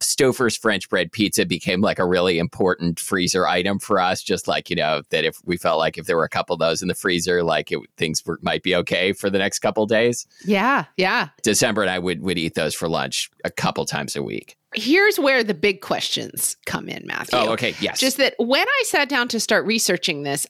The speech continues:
Speaker 2: I realized that, so I had the phrase Stouffer's French bread pizza in my head.
Speaker 1: Of course.
Speaker 2: What I was imagining was Pepperidge Farm French bread pizza.
Speaker 1: Oh.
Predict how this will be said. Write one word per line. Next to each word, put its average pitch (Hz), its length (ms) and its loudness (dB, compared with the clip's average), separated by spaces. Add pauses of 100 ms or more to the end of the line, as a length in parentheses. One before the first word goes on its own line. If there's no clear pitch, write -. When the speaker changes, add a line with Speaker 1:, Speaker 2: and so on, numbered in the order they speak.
Speaker 2:
I 269 220 2
realized 254 640 0
that, 196 200 2
so - 140 2
I 214 120 4
had 349 320 -2
the 285 60 -2
phrase 190 600 0
Stouffer's 202 580 2
French 170 260 -2
bread 170 220 0
pizza 156 420 0
in 147 140 -2
my 151 120 -2
head. 170 340 0 (160)
Speaker 1:
Of 131 100 4
course. 170 540 0
Speaker 2:
What 277 160 4
I 262 80 4
was 254 100 0
imagining 233 840 0 (420)
was 247 280 2 (340)
Pepperidge - 520 0
Farm 269 680 2
French - 440 -2
bread 120 260 -4
pizza. - 480 -6 (300)
Speaker 1:
Oh. 139 920 2